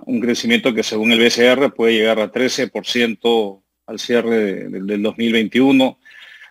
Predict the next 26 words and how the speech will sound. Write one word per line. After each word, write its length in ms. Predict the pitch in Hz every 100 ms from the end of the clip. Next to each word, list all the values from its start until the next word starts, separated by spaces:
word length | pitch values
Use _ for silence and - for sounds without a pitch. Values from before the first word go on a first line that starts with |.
| _
También 320 | 113 120 139 143
a 80 |
esto 320 | 139 - 139 131
se 160 | -
suma 500 | 107 127 123 123 113
el 120 | 107
hecho 180 | 113 -
de 140 | 117 107
que 40 |
tengamos, 760 | 101 101 117 120 120 - - - _
eh, 360 | - 107 104 98
vientos 420 | 104 123 120 123
a 60 | 117
favor 320 | 104 113 113
muy 160 | 120 135
positivos, 800 | - - 107 127 127 117 120 -
el 80 | 95
precio 420 | 120 120 - 120
de 80 | 110
la 80 |
materia 340 | 101 95 117 117
prima, 420 | 117 127 120 117
el 100 | 104 _
cobre, 460 | 127 123 117 117
de 80 | 117
los 100 | 104